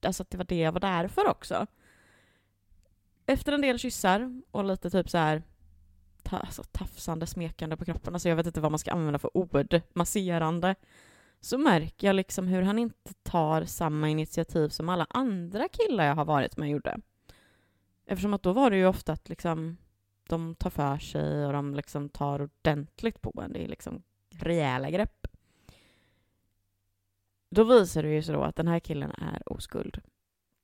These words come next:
Han har inte varit med någon ordentligt intimt innan. Utåt så är jag ju väldigt bra, tycker jag, <laughs> på hur, att hantera det här då.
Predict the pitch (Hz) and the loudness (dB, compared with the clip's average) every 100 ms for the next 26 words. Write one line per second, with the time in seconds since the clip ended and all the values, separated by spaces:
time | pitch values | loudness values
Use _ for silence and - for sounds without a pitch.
0 | _ _ _ _ - - 180 156 147 156 | _ _ _ _ -14 -6 -2 0 2 2
1 | 147 156 151 147 143 143 139 - - 165 | 2 0 -2 -2 -2 -2 -4 -6 -8 -10
2 | - 160 151 185 - 180 160 156 202 302 | -6 -4 -4 -6 -10 -6 -4 -2 -2 -4
3 | - _ _ _ _ _ _ _ _ _ | -10 _ _ _ _ _ _ _ _ _
4 | _ _ _ 220 240 262 262 - 233 190 | _ _ _ 6 6 4 -2 0 2 4
5 | 160 156 151 165 147 151 - 165 156 147 | 6 4 4 2 -2 -8 2 4 8 6
6 | 147 254 - - - - 185 196 311 480 | 6 2 0 -4 -4 -4 2 8 10 10
7 | - - - - - - - - 202 185 | 6 -4 -4 2 4 4 0 -2 2 2
8 | 180 160 160 190 - 185 226 175 196 208 | 2 0 0 -2 -4 -4 -2 0 0 0
9 | 160 165 170 | 2 2 2